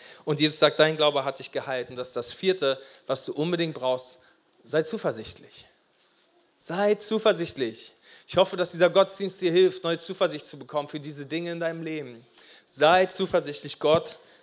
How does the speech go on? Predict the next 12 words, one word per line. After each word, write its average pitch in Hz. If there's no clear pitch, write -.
will 147
wirken. 123
Jesus 165
sagt 180
in 160
Markus 151
elf, 131
„Hört 180
auf -
meine 170
Worte. 127
Alles, 160